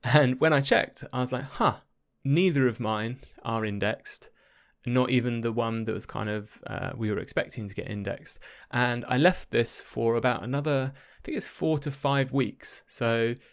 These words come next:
um, these links have definitely been discovered 'cause they're on the homepage. The site's changed since then. Other stuff's got indexed. And I noticed that the pages never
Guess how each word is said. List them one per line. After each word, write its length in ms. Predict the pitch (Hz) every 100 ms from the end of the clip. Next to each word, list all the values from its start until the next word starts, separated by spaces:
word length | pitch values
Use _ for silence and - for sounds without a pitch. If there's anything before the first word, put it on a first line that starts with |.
| _ -
um, 500 | - 113 110 113 123
these 220 | 131 151 143
links 220 | 135 123
have 140 | 113
definitely 500 | - 135 - 127 123
been 180 | 117 113
discovered 540 | 110 - 123 127 127
'cause 160 | 127 117
they're 80 | 110
on 80 | 107
the 80 |
homepage. 580 | 101 117 110 113 110 113
The 80 | -
site's 320 | - 104 -
changed 400 | - - 113 110
since 220 | 113 -
then. 200 | - 107
Other 200 | 107 110
stuff's 320 | 107 - - -
got 140 | -
indexed. 460 | 156 127 123 143 - - - -
And 220 | 143 143
I 80 | 147
noticed 500 | 170 180 165 135 -
that 220 | 123 - 156
the 100 | 139
pages 640 | 143 139 127 123 117 - _ _
never 540 | 131 127 120 113 98